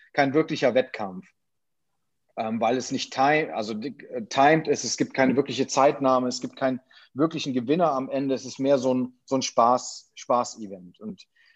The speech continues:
wir wollten eben, und das war am Anfang immer so unser Credo, wir haben gesagt, wir sind die Fitness Competition for everybody,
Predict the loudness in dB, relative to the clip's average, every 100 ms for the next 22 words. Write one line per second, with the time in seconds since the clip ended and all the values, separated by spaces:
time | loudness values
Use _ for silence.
0 | _ -2 2 6 4 4 0 0 2 2
1 | -2 -6 _ _ -2 -2 2 2 2 -2
2 | -6 -6 -4 -4 -4 -6 -8 -2 -2 0
3 | -2 0 0 0 -2 -4 -4 -4 -4 -6
4 | -4 -4 -6 -8 -8 -8 -6 -6 -6 -8
5 | -8 -4 0 2 2 2 2 4 4 2
6 | -4